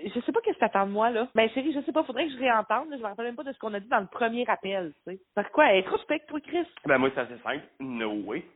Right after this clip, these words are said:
Speaker 1: Ben, est-ce que tu penses que nos discussions sont toujours de même ?
Speaker 2: Oui.
Speaker 1: Oui. <laughs>
Speaker 2: Non, mais chérie, là, faut quand même, euh, faire un, un bout où on explique pourquoi est-ce qu'on fait ça puis qui qu'on est. T'sais, ben, on l'a un peu dit, hein, ça va, ça, ça va se faire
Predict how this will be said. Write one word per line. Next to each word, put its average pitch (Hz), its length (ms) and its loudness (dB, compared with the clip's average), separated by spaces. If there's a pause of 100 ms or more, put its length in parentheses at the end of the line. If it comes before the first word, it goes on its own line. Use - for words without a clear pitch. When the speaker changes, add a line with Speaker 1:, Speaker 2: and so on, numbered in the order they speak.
Speaker 1:
Ben, 196 200 6
est-ce 185 100 -4
que 226 80 -6
tu - 140 -12
penses 370 160 4
que 277 100 -2
nos 190 160 -2
discussions 185 460 -6
sont 185 140 -2
toujours 196 380 -4
de 170 80 0
même ? 202 400 -4 (880)
Speaker 2:
Oui. 131 220 -4 (640)
Speaker 1:
Oui. 262 180 0
<laughs> - 520 -4 (760)
Speaker 2:
Non, 160 120 2
mais 151 160 0
chérie, 151 240 -6
là, 156 100 4
faut 156 140 -4
quand 143 160 6
même, 175 180 0
euh, 113 200 0
faire 147 220 -2
un, 120 360 -6
un 117 60 -8
bout 139 280 -10
où 127 100 -14
on 120 140 -12
explique 165 340 -6
pourquoi 156 280 0
est-ce - 80 -4
qu'on 120 160 -2
fait 104 240 -4
ça - 80 -2
puis - 160 -20
qui 151 100 -16
qu'on 113 260 2
est. 156 120 -4
T'sais, - 160 -14
ben, 254 140 10
on 180 40 12
l'a 370 200 6
un 233 80 2
peu 185 320 2 (200)
dit, 226 160 -2
hein, 110 160 -2
ça 120 80 -2
va, 120 120 0
ça, 110 220 0
ça - 60 -8
va 120 120 -4
se - 60 -20
faire 175 140 -8